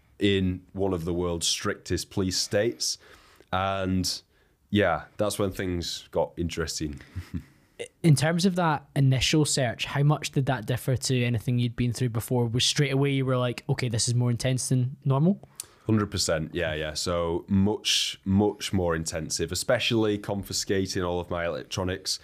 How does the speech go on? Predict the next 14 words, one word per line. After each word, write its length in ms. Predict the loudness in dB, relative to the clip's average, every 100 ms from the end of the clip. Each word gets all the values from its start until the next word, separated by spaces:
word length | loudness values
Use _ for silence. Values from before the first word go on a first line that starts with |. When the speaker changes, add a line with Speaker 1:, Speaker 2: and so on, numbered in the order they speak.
| -16 -20 -20 _
Speaker 1:
Um, 560 | -2 -2 -2 -4 -6 -10 _
since 380 | -2 0 0 -2
then, 200 | -4 -2
I 120 | -4
have 200 | -4 -8
had 300 | -6 -8 -4
that 160 | -6 -4
in 80 | -6
a 40 |
couple 360 | -4 -6 -2 -4
of 120 | -6 _ _ _
countries, 640 | 0 0 2 0 0 0 -6 -18 -20 -20 -20 -8
uh, 260 | -2 -2 -2
but 300 | -2 -2